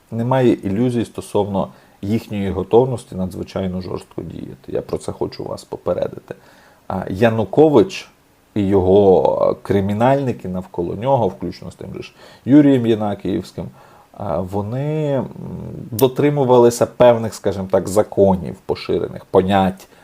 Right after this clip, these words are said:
поширених в їхніх кримінальних колах. В них було розуміння, що Конституція і закони мають виконуватись. І тому через допомогу тушок в Верховній Раді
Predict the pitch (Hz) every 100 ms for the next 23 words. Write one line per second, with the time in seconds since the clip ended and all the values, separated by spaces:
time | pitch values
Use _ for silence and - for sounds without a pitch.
0 | _ - - 98 92 92 - 80 71 -
1 | - 87 85 65 65 - - - - -
2 | _ _ - - - 131 120 143 143 131
3 | 113 117 143 165 127 - 117 110 98 -
4 | 120 135 127 107 98 98 - 107 104 104
5 | 101 95 95 135 131 101 90 - - -
6 | _ _ _ 104 98 113 131 156 147 123
7 | 107 85 - 107 95 92 95 104 107 98
8 | 98 117 110 101 - 101 - 98 92 87
9 | 95 127 131 113